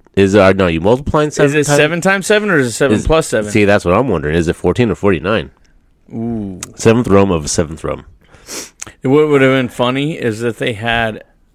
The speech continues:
Speaker 2: the math add up to sixty-nine.
Speaker 1: Uh.
Speaker 2: A pirate sixty-nine.
Speaker 1: <laughs> What the fuck is a pirate sixty-nine?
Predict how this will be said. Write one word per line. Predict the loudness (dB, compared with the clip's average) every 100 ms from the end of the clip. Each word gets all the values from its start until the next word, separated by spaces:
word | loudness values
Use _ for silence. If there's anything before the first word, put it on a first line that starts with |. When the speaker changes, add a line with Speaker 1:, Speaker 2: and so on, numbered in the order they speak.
| _ _ _
Speaker 2:
the | -8 -6 -4
math | -2 -2 -2 -6
add | -6 -4
up | -4 -6
to | -12
sixty-nine. | -14 -8 -8 -8 -10 -10 -8 -8 -6
Speaker 1:
Uh. | -6 -6 -8 -12 -18 _ _ _
Speaker 2:
A | -4
pirate | -2 0 0 -2 -4
sixty-nine. | -8 -8 -10 -10 -10 -4
Speaker 1:
<laughs> | -4 -2 -4 -4 -6 -6 -10 -12 -14 _ _
What | -10 -6 -4
the | -4
fuck | -2 -2 0
is |
a | -4
pirate | -2 0 0 0 -4
sixty-nine? | -10 -10 -14 -14 -14